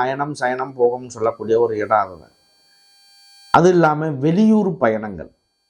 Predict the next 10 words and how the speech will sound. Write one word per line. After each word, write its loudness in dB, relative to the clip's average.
வெளிநாட்டு 2
பயணங்கள், -2
சம்பளம் 4
வந்து 2
ஒரு 4
ப்ரமோஷன்கள், 0
பதவி 2
உயர்வுகள், 0
சம்பள 2
உயர்வுகள், 0